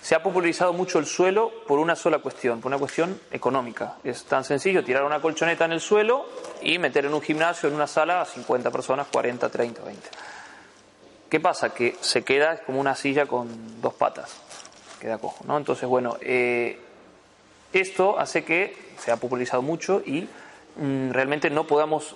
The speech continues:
conce-, de, de, mm, captar todos los beneficios en la clase de suelo que tiene el método Pilates. Entonces, nuestro estudio, por ejemplo, el que yo dirijo en Benalmádena,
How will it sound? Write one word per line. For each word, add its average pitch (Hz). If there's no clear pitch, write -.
conce-, -
de, 120
de, 120
mm, -
captar 156
todos 196
los 170
beneficios 131
en 127
la 120
clase 127
de 120
suelo 127
que 117
tiene 113
el 113
método 110
Pilates. 104
Entonces, 156
nuestro 123
estudio, 208
por -
ejemplo, 175
el 139
que 123
yo 139
dirijo 147
en 139
Benalmádena, 175